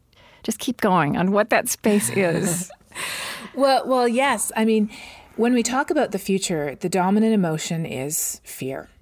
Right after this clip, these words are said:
Speaker 2: And we see that expressed in two primary ways. The first way is more obvious and more overt,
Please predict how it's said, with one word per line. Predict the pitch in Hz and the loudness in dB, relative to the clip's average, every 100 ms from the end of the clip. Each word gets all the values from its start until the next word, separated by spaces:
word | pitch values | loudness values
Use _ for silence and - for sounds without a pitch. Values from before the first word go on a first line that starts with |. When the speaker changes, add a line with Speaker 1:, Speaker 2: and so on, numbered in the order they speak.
| _ _ - - - - _ | _ _ -20 -20 -20 -20 _
Speaker 2:
And | 185 190 185 185 | 0 2 4 2
we | 196 202 | 2 0
see | - 277 | 2 2
that | 311 240 | 2 2
expressed | 165 - - 196 185 170 - - | 0 -4 0 2 2 0 -4 -6
in | - 175 165 165 156 - | -4 -2 -2 -4 -6 -6
two | - - 262 262 | -4 0 0 0
primary | - 190 180 185 175 160 | -4 -4 0 0 0 -2
ways. | 156 185 - - - - _ - - - | -2 -4 -4 -8 -10 -12 _ -20 -20 -6
The | 214 | -4
first | 208 302 381 - - | 0 2 2 2 0
way | 160 156 156 | 0 0 -4
is | 180 180 170 - | -2 -2 -2 -4
more | 170 160 - | -2 -2 2
obvious | 202 214 190 170 | 4 4 2 0
and | 180 | -2
more | 156 151 | -2 -2
overt, | 151 214 185 | 0 0 0